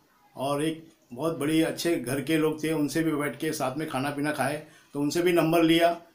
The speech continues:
कि मैं मतलब बाकी आप लोग को share करूँगा मैं। तो उनके बेटे को दिमाग के अंदर, उसको दिमाग के अंदर शैतान बैठाया गया था। तीन लड़के थे, उसमें एक लड़के को मतलब उन, बाद में खुलासा हुआ उनके रिश्तेदार लोग नहीं किया था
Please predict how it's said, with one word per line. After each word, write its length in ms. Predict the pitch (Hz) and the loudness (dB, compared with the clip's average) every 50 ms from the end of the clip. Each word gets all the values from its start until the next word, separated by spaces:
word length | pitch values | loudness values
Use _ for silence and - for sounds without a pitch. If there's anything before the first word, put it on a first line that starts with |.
| _ _ | _ _
कि 80 | - 156 | -6 -2
मैं 120 | 160 165 | 0 0
मतलब 160 | 165 165 165 156 | 4 4 4 4
बाकी 240 | 143 147 143 170 | 4 2 4 6
आप 180 | 165 156 160 165 | 6 6 6 6
लोग 100 | 165 165 | 2 2
को 100 | 175 175 | 0 -2
share 280 | 165 - 151 151 151 151 | 0 2 2 2 4 2
करूँगा 320 | 143 135 127 123 117 110 | 2 0 0 0 -2 -4
मैं। 160 | 107 104 95 - - _ _ _ _ _ _ _ _ | -6 -10 -12 -16 -20 _ _ _ _ _ _ _ _
तो 60 | 147 | -4
उनके 520 | 147 147 160 160 185 196 196 202 202 208 208 202 - - 147 | -2 -2 0 2 2 4 4 4 2 0 -2 -4 -6 -4 -2
बेटे 260 | 151 147 139 180 190 | 0 0 2 2 2
को 100 | 185 202 | 2 2
दिमाग 480 | 175 139 147 143 156 175 196 202 202 - | 0 2 2 4 8 8 8 8 6 4
के 80 | 214 196 | 2 2
अंदर, 220 | 190 196 202 202 | 2 2 2 2
उसको 220 | 196 185 - 214 | 2 0 0 -2
दिमाग 400 | 190 147 147 - 170 185 196 196 | -2 0 2 4 6 6 4 4
के 80 | - 202 | 2 0
अंदर 140 | 185 185 185 | 0 0 0
शैतान 360 | - 175 151 156 165 165 160 | 0 0 2 4 4 4 4
बैठाया 280 | 147 131 131 131 127 131 | 2 4 4 4 4 4
गया 160 | 120 117 113 | 2 -2 -4
था। 200 | 107 107 107 - - _ _ - _ _ _ _ | -8 -10 -12 -16 -20 _ _ -20 _ _ _ _
तीन 220 | 190 208 226 220 208 | 0 0 2 4 4
लड़के 240 | 202 175 185 190 | 4 4 4 2
थे, 60 | 190 202 | 2 2
उसमें 260 | 175 - - 196 196 | 0 0 -2 -2 0
एक 140 | 190 190 190 | 0 2 2
लड़के 280 | 190 190 180 175 196 | 2 2 2 2 2
को 300 | 196 202 208 226 240 - - | 2 2 2 0 -2 -4 -4
मतलब 160 | 165 190 196 | -2 0 0
उन, 140 | 196 202 196 - - | 0 0 -2 -2 0
बाद 180 | 156 160 175 202 | 2 4 4 4
में 100 | 208 208 | 2 2
खुलासा 340 | - 175 175 170 175 202 | 6 6 6 6 6 6
हुआ 380 | 185 175 175 160 131 - - - - - - - _ _ 131 | 4 6 6 6 4 2 0 -8 -18 -20 -20 -20 _ _ -6
उनके 300 | 139 156 156 185 202 202 | -4 -2 2 4 4 6
रिश्तेदार 680 | 170 165 165 160 - - 202 208 202 196 190 190 196 | 6 4 2 2 0 0 2 4 6 6 6 4 4
लोग 200 | 208 214 220 226 | 4 4 4 6
नहीं 200 | 233 240 254 214 | 8 8 8 8
किया 200 | 208 214 196 160 151 | 8 8 6 6 6
था 180 | 107 101 - | 4 -2 -6